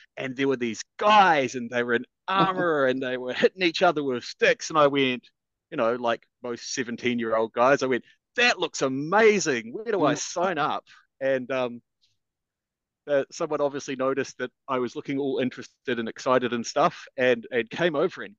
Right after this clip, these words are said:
Speaker 1: gave me a card and said, Hi, we're the S C A, and we'd, we'd love it if, you know, you would come to our, um, event that's, that's coming up, uh, in, in a couple of weeks' time.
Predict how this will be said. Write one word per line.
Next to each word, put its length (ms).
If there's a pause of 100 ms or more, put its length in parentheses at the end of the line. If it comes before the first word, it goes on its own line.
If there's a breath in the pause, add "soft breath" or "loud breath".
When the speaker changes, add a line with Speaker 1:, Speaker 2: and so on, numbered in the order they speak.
Speaker 1:
gave 240
me 140
a 100
card 400
and 140
said, 180
Hi, 400
we're 240
the 180
S 80
C 260
A, 280
and 160
we'd, 300 (300)
we'd 200 (120)
love 240
it 160
if, 200 (140)
you 100
know, 220 (420 soft breath)
you 180
would 300
come 260
to 240
our, 300
um, 260 (760)
event 380
that's, 360
that's 200
coming 340
up, 200 (680)
uh, 460
in, 280
in 140
a 40
couple 280
of 80
weeks' 240
time. 480